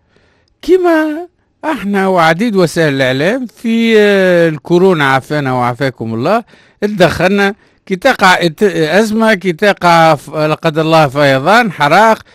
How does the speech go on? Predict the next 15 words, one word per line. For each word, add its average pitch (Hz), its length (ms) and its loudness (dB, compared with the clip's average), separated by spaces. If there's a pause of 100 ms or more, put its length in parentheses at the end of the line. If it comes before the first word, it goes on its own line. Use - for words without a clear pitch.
(280)
احنا 202 260 -2
من 160 220 0
دورنا 202 540 2
ننبهوا 180 600 0
المواطن، 143 540 -2
نفسروا 165 680 -2
له 208 300 4 (440)
باش 214 440 -2
بطبيعة 214 640 -2
الحال 190 320 0
نعاونوه. 190 680 2
هذا 240 140 2
هو 196 440 4 (420)
ما 170 100 0
يسمى 175 580 0